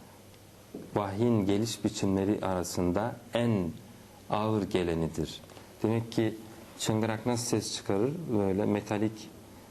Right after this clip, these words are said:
bir, e, sesi var bildiğim kadarıyla. Ona benzer bir ses, mitle ona benzetiyor Hazreti Peygamber. "Ve huve eşedduhu aleyye." Bu bana en ağır geldiği biçimidir vahyin, beni en çok yorduğu.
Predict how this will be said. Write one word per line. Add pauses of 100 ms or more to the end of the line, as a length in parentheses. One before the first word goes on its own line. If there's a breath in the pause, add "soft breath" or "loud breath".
(260 loud breath)
bir,
e,
sesi
var
bildiğim
kadarıyla. (840 loud breath)
Ona
benzer
bir
ses,
mitle
ona
benzetiyor
Hazreti
Peygamber. (480 loud breath)
"Ve
huve
eşedduhu
aleyye."
Bu
bana (440 loud breath)
en
ağır (680)
geldiği
biçimidir
vahyin,
beni
en
çok
yorduğu.